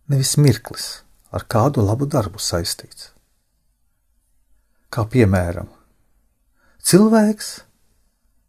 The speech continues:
palīdz, pabaro svešu cilvēku. Svētīgi mēs tomēr neesam.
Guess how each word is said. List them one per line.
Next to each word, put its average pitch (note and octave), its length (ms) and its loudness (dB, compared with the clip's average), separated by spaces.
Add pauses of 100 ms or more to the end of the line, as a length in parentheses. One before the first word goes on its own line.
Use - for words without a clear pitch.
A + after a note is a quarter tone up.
(560)
palīdz, D#3+ 560 -2 (440)
pabaro C#3+ 540 2 (100)
svešu - 320 -6
cilvēku. - 680 -4 (2000)
Svētīgi A2 720 2
mēs G#2+ 320 0
tomēr G#2+ 400 0
neesam. C#3+ 480 -4